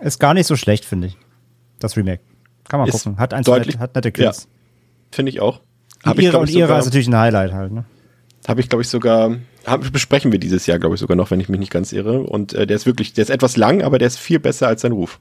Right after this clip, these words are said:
Speaker 1: Und Wishmaster müssen wir auch eigentlich mal machen. Ich bin ja
Speaker 2: Ja.
Speaker 1: großer Fan der, na, der Reihe ist zu viel gesagt, die werden schon echt immer schlechter, aber der erste Wishmaster ist super.
Speaker 2: Ich spüre, Andres Motivation ist jetzt irgendwie gestiegen bei den letzten Fragen.
Speaker 1: Ja,
Speaker 2: Es
Speaker 1: ich,
Speaker 2: wird
Speaker 1: ich hab
Speaker 2: jetzt
Speaker 1: hier, ich
Speaker 2: knapper.
Speaker 1: hab mir jetzt hier noch ein paar Schnaps reingezogen. Nee, Quatsch.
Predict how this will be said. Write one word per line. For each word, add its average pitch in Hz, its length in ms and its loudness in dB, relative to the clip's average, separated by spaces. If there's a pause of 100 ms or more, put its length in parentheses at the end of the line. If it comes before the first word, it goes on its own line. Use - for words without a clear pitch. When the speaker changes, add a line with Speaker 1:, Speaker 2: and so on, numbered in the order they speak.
(100)
Speaker 1:
Und 117 140 2
Wishmaster 143 540 4
müssen 127 220 0
wir 110 40 2
auch 113 120 0
eigentlich 110 180 0
mal 98 60 -2
machen. 92 240 -6 (280)
Ich - 100 -20
bin 120 100 0
ja 113 80 6
Speaker 2:
Ja. 104 100 4
Speaker 1:
großer 110 340 0
Fan 107 320 0
der, 98 280 0
na, 107 120 4
der 107 200 4
Reihe 110 220 4
ist - 100 -2
zu 98 60 -6
viel 117 160 -2
gesagt, 98 200 0
die 98 60 -6
werden 104 160 2
schon 110 160 -6
echt - 140 -6
immer 110 120 -2
schlechter, 120 280 0
aber 104 80 0
der 98 100 -2
erste 120 260 0
Wishmaster 107 500 0
ist 92 60 -6
super. 98 280 -8 (1300)
Speaker 2:
Ich - 120 -6
spüre, 160 420 4 (140)
Andres 143 500 0
Motivation 139 500 0
ist - 120 -2
jetzt 139 180 -4
irgendwie 147 220 -2
gestiegen 135 420 -4
bei 95 80 0
den 98 140 2
letzten 101 260 -2
Fragen. 123 540 -2
Speaker 1:
Ja, 135 100 4
Speaker 2:
Es 151 80 2
Speaker 1:
ich, 175 60 2
Speaker 2:
wird 165 60 -4
Speaker 1:
ich 139 60 0
hab 160 60 2
Speaker 2:
jetzt - 80 -4
Speaker 1:
hier, 147 140 4
ich 139 60 2
Speaker 2:
knapper. 139 200 2
Speaker 1:
hab 185 80 -2
mir 135 80 4
jetzt 131 200 2
hier 131 220 0
noch 135 260 -4
ein 131 120 -2
paar 120 100 -4
Schnaps - 280 -4
reingezogen. 147 420 -6
Nee, 98 80 -2
Quatsch. 95 200 -4